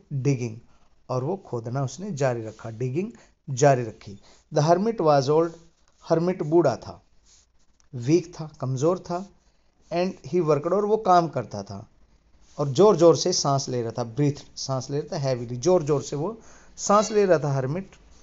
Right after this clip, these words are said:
तो बड़ा बूढ़ा था। अब ऐसे में the king went to the hermit and said, वो किंग है, हर्मिट के पास गया, राजा के पा-, राजा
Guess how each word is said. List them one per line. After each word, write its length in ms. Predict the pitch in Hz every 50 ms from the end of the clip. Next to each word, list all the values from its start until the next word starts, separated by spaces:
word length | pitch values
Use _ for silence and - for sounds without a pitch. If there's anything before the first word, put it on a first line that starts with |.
| - - - - - - _ _ - -
तो 60 | 104
बड़ा 240 | 104 117 120 131 139
बूढ़ा 300 | 143 190 202 190 175 170
था। 260 | - 165 170 185 185 - - - - - - - - - - _ _ - - - - - - -
अब 140 | - 123 120
ऐसे 300 | 143 160 165 - - 208
में 300 | 180 139 127 143 196 123 - - - - - - - - - - - - - - - - - - - - - - - - - - - - - - - - - - - - -
the 140 | 135 147 139 - - 175
king 160 | 185 190 175
went 280 | 147 151 156 165 175 165 - - - 165
to 80 | 170
the 180 | 160 165 147 147
hermit 280 | 151 156 165 175 175 -
and 160 | 190 185 180
said, 240 | - - 156 113 92 - - - - - - - - - - - - - - - -
वो 160 | 123 113 104 - - -
किंग 200 | 135 139 143 147
है, 360 | 127 139 156 196 233 240 220 - - - - _ - -
हर्मिट 320 | 117 117 117 123 123 120
के 120 | - - 160
पास 320 | 160 - 175 185 180 180
गया, 120 | 190 185 165
राजा 360 | 139 135 127 123 123 143 147
के 120 | 143 185
पा-, 420 | 185 - 202 196 185 165 156 151 143
राजा 540 | 135 139 135 127 135 170 170 143 156 190